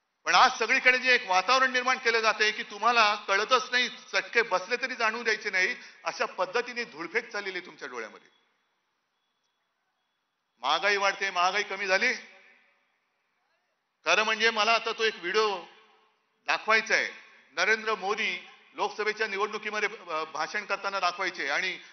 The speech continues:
मग बोलायचे, "महंगाई कम हुई की ऊपर गई, पेट्रोल के दाम बढ़ गए की नीचे गए,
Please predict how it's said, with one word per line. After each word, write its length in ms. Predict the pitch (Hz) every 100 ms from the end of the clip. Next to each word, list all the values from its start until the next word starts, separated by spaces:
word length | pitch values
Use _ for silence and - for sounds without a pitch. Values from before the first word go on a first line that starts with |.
| -
मग 160 | 208 180
बोलायचे, 520 | 202 208 196 160 110 - - -
"महंगाई 580 | 175 208 214 220 220 220
कम 260 | 220 208
हुई 340 | 160 185 233 233
की 500 | 233 226 226 220 196 - _ _ -
ऊपर 240 | 202 226
गई, 500 | 214 214 220 226 220 - - - _ _ _ _ _ _ _ _ _ -
पेट्रोल 280 | 185 220 226
के 140 | 226
दाम 320 | 220 220 220
बढ़ 180 | 185 196
गए 300 | 214 220 226
की 160 | 220 202
नीचे 300 | 196 233 220
गए, 360 | 220 220 220